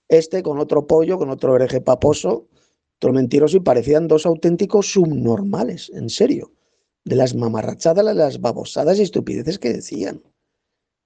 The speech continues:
Iba este idiota ahora pavoneándose, diciendo que él sale a la calle a predicar. Pero ¿predicas el qué, imbécil? Si lo único que predicas son estupideces y doctrinas de demonios. No tienes ni idea de lo que es predicar el verdadero evangelio.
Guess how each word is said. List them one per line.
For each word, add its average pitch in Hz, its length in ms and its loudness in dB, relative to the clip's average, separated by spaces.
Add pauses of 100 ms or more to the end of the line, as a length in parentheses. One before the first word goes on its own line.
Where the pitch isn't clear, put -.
(120)
Iba - 160 -6
este 185 180 -2
idiota 139 460 0
ahora 214 320 0
pavoneándose, 160 680 0
diciendo 160 340 0
que 156 100 2
él 160 80 2
sale 165 240 0
a 160 60 4
la 127 160 -2
calle 240 400 -2 (320)
a 127 180 -6
predicar. 143 960 0 (560)
Pero 110 200 -4
¿predicas 165 440 0
el 107 160 -2
qué, 170 100 0
imbécil? 131 600 -2 (180)
Si 143 100 -4
lo 156 80 4
único 190 140 2
que 180 100 2
predicas 160 440 2
son 156 140 -4
estupideces 143 560 -2
y 135 60 2
doctrinas 123 400 -6
de - 120 -10
demonios. - 500 -18 (600)
No 156 60 -10
tienes 220 240 2
ni 120 100 0
idea 160 240 4
de 139 100 0
lo 127 80 2
que 156 100 0
es 160 60 0
predicar 151 420 2
el 170 120 2
verdadero 139 300 2
evangelio. 202 380 4